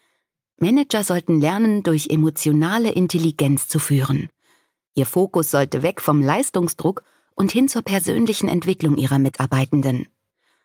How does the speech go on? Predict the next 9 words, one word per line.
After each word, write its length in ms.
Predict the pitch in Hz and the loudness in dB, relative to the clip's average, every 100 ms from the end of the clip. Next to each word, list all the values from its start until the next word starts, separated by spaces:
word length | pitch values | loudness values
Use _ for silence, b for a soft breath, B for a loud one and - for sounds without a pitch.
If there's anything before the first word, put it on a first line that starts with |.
| _ _ _ | _ _ _
Und 240 | 139 139 - | -2 -2 -2
das 260 | 147 160 - | -2 -2 -2
wiederum 460 | 269 262 226 226 190 | -2 0 2 2 2
würde 240 | 262 269 | 2 2
die 120 | 214 | 0
Motivation 760 | 202 202 196 175 180 - 196 202 | 0 0 0 -2 -2 0 0 2
und 240 | 190 185 | 0 -4
Produktivität 840 | - 185 185 - 170 180 - 151 - | -4 -2 -2 -4 -2 -2 0 -2 0
steigern. 560 | - 135 135 131 120 | -2 -2 0 -2 -4